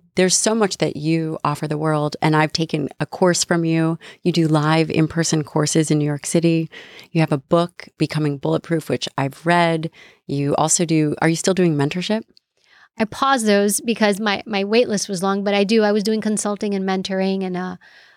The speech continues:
Speaker 2: um, there's a wait list now. People can go and they can sign up for the wait list. And I started doing online courses 'cause people, I began doing live sessions like the one you came to, and that's how initially how we met. And, uh, I started doing it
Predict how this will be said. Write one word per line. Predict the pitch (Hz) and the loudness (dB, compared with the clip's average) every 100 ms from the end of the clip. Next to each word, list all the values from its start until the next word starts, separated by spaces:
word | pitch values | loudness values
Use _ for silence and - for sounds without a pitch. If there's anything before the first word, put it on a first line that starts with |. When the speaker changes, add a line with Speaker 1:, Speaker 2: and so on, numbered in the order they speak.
| _ | _
Speaker 2:
um, | 185 185 185 190 202 339 | -6 -4 -6 -8 -12 -4
there's | 269 214 | 2 2
a | 220 | 4
wait | 220 220 | 2 2
list | 208 - | 2 2
now. | 196 | 0
People | 185 208 208 | 0 -2 -2
can | 208 | 0
go | 196 190 | 0 0
and | 190 | 0
they | |
can | 190 196 | -2 -2
sign | 180 185 180 | -2 -4 -4
up | 185 - _ _ _ _ | -8 -10 _ _ _ _
for | - | -6
the | 202 | 0
wait | 196 190 196 | 2 2 2
list. | 196 190 185 - - _ _ _ | 0 -2 -4 -8 -18 _ _ _
And | 202 | -4
I | 202 214 | 0 0
started | 247 240 220 | 4 4 4
doing | 226 220 | 2 2
online | 214 220 202 | 0 0 0
courses | - 208 208 | 0 -2 -2
'cause | - - | -6 -6
people, | - 214 214 202 208 _ - - | -6 0 0 0 -6 _ -20 -8
I | 220 | 0
began | 220 269 | 2 2
doing | 247 233 208 | 4 2 4
live | 202 208 | 2 2
sessions | - 202 185 202 196 | 0 -2 -2 -4 -2
like | 196 180 | -2 -2
the | 202 | -2
one | 208 208 | 0 0
you | |
came | 208 196 202 | 0 0 0
to, | - 196 | 2 2
and | 190 | 2
that's | 220 247 | 2 0
how | 202 | 0
initially | 185 202 190 175 | 0 0 -2 -2
how | 185 | -2
we | 196 | -2
met. | 190 190 190 208 _ _ _ _ _ _ - | 2 2 2 0 _ _ _ _ _ _ 0
And, | 190 190 185 180 185 185 180 - _ _ _ _ _ _ _ | 2 4 2 2 0 -4 -8 -14 _ _ _ _ _ _ _
uh, | 190 185 202 | -4 -2 -2
I | |
started | 190 214 202 | 2 2 4
doing | 208 | 4
it | 196 | 4